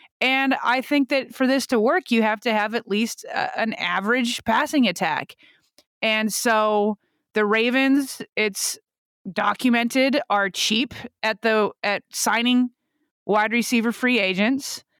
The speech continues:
And then even when they offered a bit more, that wasn't enough. So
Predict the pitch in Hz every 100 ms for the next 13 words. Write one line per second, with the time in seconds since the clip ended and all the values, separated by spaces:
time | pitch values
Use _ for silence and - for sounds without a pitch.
0 | - 240 240 254 262 262 254 247 240 226
1 | 240 220 196 226 240 214 214 220 220 180
2 | 214 214 226 226 180 175 220 - - -
3 | 220 208